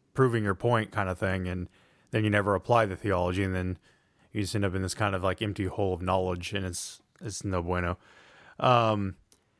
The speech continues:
yeah, and so for listeners, if you remember Kristen Carden, she was on. Uh, Kristen's actually, uh, Josh's wife's friend, Kristen, and that's how we met. We met through Kristen, so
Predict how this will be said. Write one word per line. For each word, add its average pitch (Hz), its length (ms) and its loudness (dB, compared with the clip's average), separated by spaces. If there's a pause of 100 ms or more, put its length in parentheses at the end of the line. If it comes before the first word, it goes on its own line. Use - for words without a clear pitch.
(240)
yeah, 143 240 8
and 135 200 0
so 143 180 6
for 139 140 0
listeners, 139 460 4
if 113 260 2
you 123 140 0
remember 117 520 2
Kristen 120 540 0
Carden, 110 600 2 (100)
she - 240 4
was 143 160 6
on. 98 380 2
Uh, 95 320 -2 (100)
Kristen's 107 640 -2
actually, 104 480 -2 (440)
uh, 90 180 -2
Josh's 120 600 2
wife's 101 280 2
friend, 95 320 -4
Kristen, 95 540 -6 (100)
and 104 220 -2
that's 98 200 0
how 95 160 2
we 101 140 2
met. 95 280 -2
We 107 100 -4
met 98 220 -2
through 90 240 -6
Kristen, 90 500 -6
so 85 260 -6